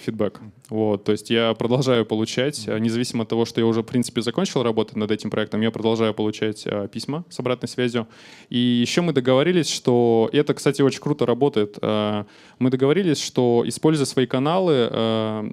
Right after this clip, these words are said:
Speaker 1: лидеры, э, среди людей с инвалидностью, они будут распространять информацию с просьбой, э, делиться своим мнением, э, в тех же, э, маркетах. И мы попросили их, чтобы они, например, э,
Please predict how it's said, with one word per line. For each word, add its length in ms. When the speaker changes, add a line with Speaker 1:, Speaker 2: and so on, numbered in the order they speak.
Speaker 1:
лидеры, 680
э, 180
среди 680
людей 400
с 140
инвалидностью, 720
они 200
будут 240
распространять 580
информацию 600
с 80
просьбой, 500
э, 300
делиться 340
своим 280
мнением, 500
э, 360
в 60
тех 180
же, 140
э, 380
маркетах. 500
И 320
мы 100
попросили 520
их, 140
чтобы 320
они, 400
например, 540
э, 420